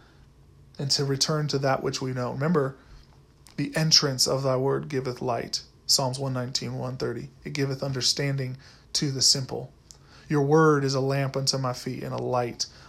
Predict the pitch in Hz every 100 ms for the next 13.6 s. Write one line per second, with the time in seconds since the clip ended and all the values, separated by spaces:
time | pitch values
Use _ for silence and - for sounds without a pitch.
0 | - 135 131 - 135 120 - 131 117 -
1 | - - - - 143 127 131 131 127 -
2 | 127 117 117 - 127 135 - - - -
3 | 147 123 - - - 156 143 151 160 147
4 | 139 143 151 139 147 - - - - -
5 | - - - - - 151 143 156 151 135
6 | 135 147 135 - - - - - - -
7 | - - - - - - - - - -
8 | - - - - - 185 185 180 190 190
9 | 180 156 156 - - - - - - -
10 | - - - - - 175 143 - 185 -
11 | 160 143 147 143 170 - - 156 143 139
12 | 151 143 160 180 - 143 147 - - 165
13 | 147 147 143 143 147 143